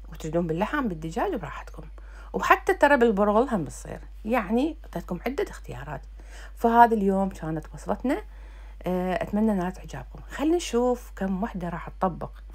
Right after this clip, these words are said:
ما شاء الله على تطبيقاتكم، صايرين نفس اليوم تطبقون وتدزون الصور.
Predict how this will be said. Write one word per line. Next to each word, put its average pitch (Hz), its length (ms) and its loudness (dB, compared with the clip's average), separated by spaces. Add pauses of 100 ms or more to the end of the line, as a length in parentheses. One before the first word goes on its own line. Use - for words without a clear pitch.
(420)
ما 247 140 4
شاء 285 260 4
الله 311 160 4
على 277 120 6
تطبيقاتكم، 196 680 0
صايرين 208 360 0
نفس 240 260 -2
اليوم 196 340 0
تطبقون 170 580 -2
وتدزون 190 380 0
الصور. - 360 -6